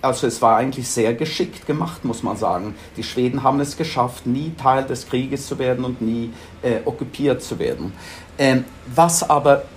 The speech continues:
unabdingbar, was vollkommen notwendig war für die Nationalsozialisten, war eben die Erzzufuhr.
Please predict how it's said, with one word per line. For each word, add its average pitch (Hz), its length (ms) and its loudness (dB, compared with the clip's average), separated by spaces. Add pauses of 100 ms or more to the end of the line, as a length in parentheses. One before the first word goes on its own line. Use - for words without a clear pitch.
unabdingbar, 165 680 2
was 123 140 -4
vollkommen 151 600 2
notwendig 143 600 0
war 98 200 6
für 117 140 -2
die 107 120 -4
Nationalsozialisten, 107 1300 -2
war 117 340 4
eben 113 460 2 (480)
die 165 80 4
Erzzufuhr. 147 880 0